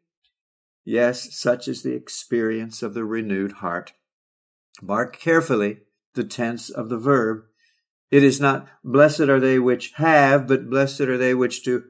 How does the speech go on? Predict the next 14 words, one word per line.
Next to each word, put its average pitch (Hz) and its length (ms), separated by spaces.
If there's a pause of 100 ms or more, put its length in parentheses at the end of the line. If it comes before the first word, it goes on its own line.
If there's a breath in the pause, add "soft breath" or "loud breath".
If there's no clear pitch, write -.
hunger 156 640 (120)
and 120 280
thirst." 156 760 (1040)
Do 117 100
you, 120 360 (420)
do - 80
you 120 100
hunger 139 380
and 135 180
thirst, 135 440
dear 127 200
reader, 127 440 (600)
dear 117 220
listener? 123 540